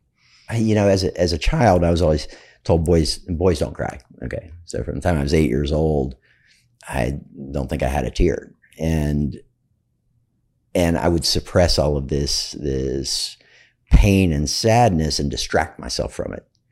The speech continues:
But what it did is it left this shadow in me. And when I, um, when I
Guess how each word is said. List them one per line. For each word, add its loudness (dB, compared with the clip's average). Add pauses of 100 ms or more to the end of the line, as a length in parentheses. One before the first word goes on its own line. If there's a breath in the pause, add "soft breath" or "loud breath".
(540 soft breath)
But 2
what 4
it 0
did 2
is 0
it -2
left 0
this -2
shadow -2 (1000)
in 2
me. -4 (220)
And -2 (840 soft breath)
when 2
I, -2
um, -8 (1080)
when -4
I -8